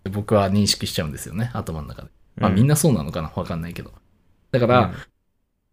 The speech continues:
Speaker 1: でもどっかでライオンの話をしたいって時に、どっかで出会った人がライオンの話で盛り上がった時は、「あ、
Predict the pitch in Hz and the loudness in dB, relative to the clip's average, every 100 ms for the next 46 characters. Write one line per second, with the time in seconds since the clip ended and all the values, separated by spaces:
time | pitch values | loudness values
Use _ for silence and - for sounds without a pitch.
0 | _ - 180 165 170 170 120 113 113 127 | _ 4 4 6 2 2 4 6 6 6
1 | 127 120 120 120 101 - 120 113 110 87 | 4 4 4 4 0 0 2 2 0 -8
2 | 85 90 120 117 90 - _ - 143 113 | -6 -2 0 2 -2 -8 _ -2 2 2
3 | 101 107 107 - - 95 90 110 113 113 | 4 4 2 0 -6 -2 4 6 8 6
4 | 107 107 110 95 92 98 101 101 92 90 | 6 4 4 2 2 0 0 -2 -8 -6
5 | 95 104 - 110 - | -2 0 0 -2 -4